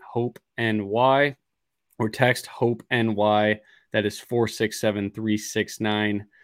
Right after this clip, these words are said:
Uh, in Tennessee, call or text T N Red Line at one eight hundred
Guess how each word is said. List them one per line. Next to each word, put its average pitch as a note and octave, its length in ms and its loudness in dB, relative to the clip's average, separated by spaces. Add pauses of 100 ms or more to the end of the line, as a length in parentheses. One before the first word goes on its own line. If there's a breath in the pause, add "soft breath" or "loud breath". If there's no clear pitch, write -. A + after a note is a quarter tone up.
(480 soft breath)
Uh, G2 300 0
in G#2+ 120 -2
Tennessee, A2+ 460 -2
call A2+ 200 2
or G#2+ 40 2
text - 500 -2 (220)
T - 320 -6
N G#2+ 260 0
Red A#2+ 420 -2
Line C#3+ 400 2
at G2 220 -4
one A#2+ 220 -2
eight G2 80 -4
hundred A2+ 460 0